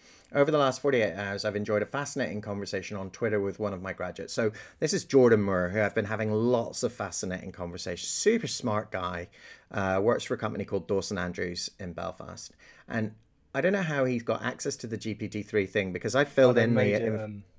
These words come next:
Speaker 2: yeah, they get, they basically released the A P I to some developers
Speaker 1: Oh,
Speaker 2: a week,
Speaker 1: so you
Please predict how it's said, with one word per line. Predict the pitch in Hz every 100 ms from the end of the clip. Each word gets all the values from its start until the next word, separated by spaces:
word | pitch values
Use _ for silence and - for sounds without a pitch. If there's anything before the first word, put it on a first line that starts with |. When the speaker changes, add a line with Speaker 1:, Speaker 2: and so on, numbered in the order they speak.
| _ _
Speaker 2:
yeah, | 131 127
they | 120
get, | 123 147
they | 143
basically | 180 175 160 131
released | 127 131 135 -
the | 131
A | 127 123
P | 120 127
I | 127 127 113
to | - 113
some | - 123 117
developers | 113 120 113 117 120
Speaker 1:
Oh, | 120 113
Speaker 2:
a | 110
week, | 113
Speaker 1:
so | 131
you | 113 113